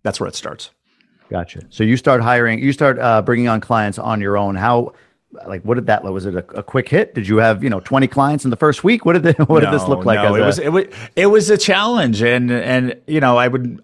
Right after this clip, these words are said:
Speaker 1: I figured out how to network in the Chamber of Commerce, and I figured out how to add value, and I figured out how to, like, get free intro sessions and convert those to clients. And I was charging, like, two hundred fifty bucks an hour.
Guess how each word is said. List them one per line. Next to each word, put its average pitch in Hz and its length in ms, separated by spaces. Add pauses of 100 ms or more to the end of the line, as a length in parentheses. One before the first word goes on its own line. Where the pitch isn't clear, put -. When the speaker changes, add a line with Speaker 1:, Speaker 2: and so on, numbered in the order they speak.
(120)
Speaker 1:
I 135 80
figured 170 340
out 147 140
how 139 80
to 139 80
network 127 340
in 127 80
the 123 80
Chamber 123 300
of 117 80
Commerce, 123 360
and 120 80
I 107 60
figured 127 300
out 117 100
how 120 120
to 113 40
add 110 240
value, 107 500
and 101 80
I 101 60
figured 117 320
out 110 220
how 107 160
to, 104 100
like, 101 280 (300)
get 127 140
free 123 320
intro 117 300
sessions 113 460
and 101 120
convert 110 300
those 104 160
to 113 80
clients. 107 400
And 165 80
I 185 60
was 160 100
charging, 113 320
like, 95 140
two 110 180
hundred 101 260
fifty 107 220
bucks 95 240
an 101 60
hour. 87 340